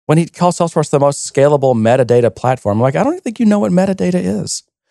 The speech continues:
And you know what? I, I gotta, I gotta give him a little bit of an out here. I think it was, um, it was it the C I A that was getting all the,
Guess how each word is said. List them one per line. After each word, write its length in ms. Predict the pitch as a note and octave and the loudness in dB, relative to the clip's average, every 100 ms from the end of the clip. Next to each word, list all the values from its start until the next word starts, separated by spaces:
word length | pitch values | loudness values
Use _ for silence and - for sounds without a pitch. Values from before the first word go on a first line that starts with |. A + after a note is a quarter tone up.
| _ - | _ -2
And 120 | D3 | 2
you 60 | F3 | 4
know 80 | C4 | 2
what? 160 | - | 0
I, 260 | C3 C#3 C#3 C3+ | -2 -2 -2 -2
I 80 | |
gotta, 240 | C3+ F#3+ E3 | -2 -2 -2
I 100 | - | -2
gotta 260 | G#2+ B2 - | -2 -2 -6
give 240 | A#2 A#2 A#2 | -4 -2 0
him 100 | G#2+ | 0
a 60 | |
little 180 | G#2 C3+ | 2 2
bit 80 | C#3+ | 0
of 60 | C3+ | -2
an 80 | |
out 180 | - C3 | -2 -2
here. 260 | G2 D2 - | -2 -4 -2
I 100 | B2 | -4
think 300 | - G3 G#3+ | -4 -4 -4
it 60 | F3 | 0
was, 320 | C#3 A#2+ - _ _ _ _ _ _ _ _ - | -2 -2 -10 _ _ _ _ _ _ _ _ -2
um, 340 | A2 G#2+ G#2+ | 0 0 0
it 140 | C3 C3+ | 0 0
was 100 | D#3 | -2
it 80 | D#3+ | -4
the 80 | |
C 240 | - E3+ E3 | -2 0 0
I 80 | C#3 | 0
A 140 | C#3 | 0
that 160 | C3+ G#2+ | -2 0
was 280 | G#2+ G#2 A2 | -2 -4 -10
getting 380 | A2 A#2+ B2 | -4 -2 2
all 160 | A2 A2 | 2 2
the, 480 | G2 F#2 G2 - | 0 -2 -4 -10